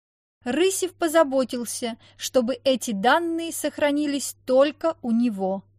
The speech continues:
Как заказчик он прекрасно знал имя исполнителя,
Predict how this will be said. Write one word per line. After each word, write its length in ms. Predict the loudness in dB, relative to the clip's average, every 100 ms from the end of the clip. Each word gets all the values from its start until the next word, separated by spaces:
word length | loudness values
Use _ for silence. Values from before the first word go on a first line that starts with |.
| _ _ _ _ _
Как 220 | 2 4
заказчик 840 | 2 2 4 4 4 -2 -4 -10 _
он 160 | -2 0
прекрасно 760 | -2 -2 2 2 2 -6 -8
знал 460 | -2 2 4 2 0
имя 340 | -2 2 2 0
исполнителя, 1040 | -6 -8 -2 0 2 2 0 -2 -6 -6